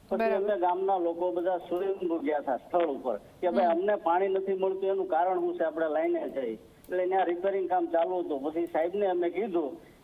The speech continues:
Speaker 1: કે, "સાહેબ, અમને પાણી ન મળવાનું કારણ શું છે?" "કારણ કે અમારી લાઈને તોડી નાખેલી છે," કીધું. તો એ
Speaker 2: બરાબર.
Speaker 1: અમને કીધું, "અમને વસ્તુ આપો તો અમે અમારી રીતે અમે લાઈન રિપેર કરીએ જ છીએ," કીધું. અમુક
Speaker 2: હા.
Speaker 1: જગ્યાએ તો કીધું.
Speaker 2: બરાબર.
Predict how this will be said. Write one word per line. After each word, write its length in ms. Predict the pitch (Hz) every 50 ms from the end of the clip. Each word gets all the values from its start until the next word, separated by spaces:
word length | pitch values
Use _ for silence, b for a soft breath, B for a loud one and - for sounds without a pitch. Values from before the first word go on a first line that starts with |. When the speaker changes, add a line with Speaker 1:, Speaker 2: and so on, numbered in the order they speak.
| B -
Speaker 1:
કે, 100 | 190 190
"સાહેબ, 240 | 196 202 208 180
અમને 260 | 185 180 190 202 202 185
પાણી 280 | - 180 180 185 196
ન 80 | 190 180
મળવાનું 640 | 180 180 185 185 185 185 190 190 190 190 190 185
કારણ 340 | - 156 156 175 190 190 180
શું 300 | 156 165 165 160 156 143
છે?" 160 | - 131 123 123 B B B B B B B - -
"કારણ 260 | 147 170 180 190 196
કે 100 | 190 196
અમારી 320 | 180 180 180 190 196 202
લાઈને 300 | 190 196 196 208 208 214
તોડી 320 | 208 214 202 202 208 202 196
નાખેલી 440 | 180 180 170 170 170 160 151 143 131
છે," 160 | 135 131 120
કીધું. 320 | 117 120 113 117 117 113 - - - - - - - -
તો 100 | 170 180
એ 100 | - 226
Speaker 2:
બરાબર. 160 | 214 214 208
Speaker 1:
અમને 460 | 196 202 208 214 214 214 220 220 220 196
કીધું, 400 | 196 190 175 202 214 214 180 180
"અમને 280 | 180 190 202 214 214 208 202 190 190 - - - - - - - - - - - - - - - - - - 120
વસ્તુ 340 | 147 175 175 170 - 277
આપો 460 | 247 240 220 - - 180 156 120 - - - -
તો 60 | 170
અમે 240 | 165 170 196 214 208
અમારી 340 | 202 202 214 233 233 226
રીતે 220 | 220 233 226 226 226
અમે 220 | 220 220 226 220
લાઈન 280 | 202 196 202 214 208 170
રિપેર 280 | 190 196 196 226 220
કરીએ 320 | 196 208 220 254 269 269 254
જ 160 | 262 - -
છીએ," 120 | 349 330
કીધું. 360 | 285 139 - - 123 110 113 -
અમુક 180 | 160 175 190
Speaker 2:
હા. 160 | 226 220 208
Speaker 1:
જગ્યાએ 280 | 170 147 143 156 143 139
તો 160 | 135 135 127
કીધું. 280 | 113 113 113 107 107 - - - -
Speaker 2:
બરાબર. 360 | 214 226 226 226 214 190 190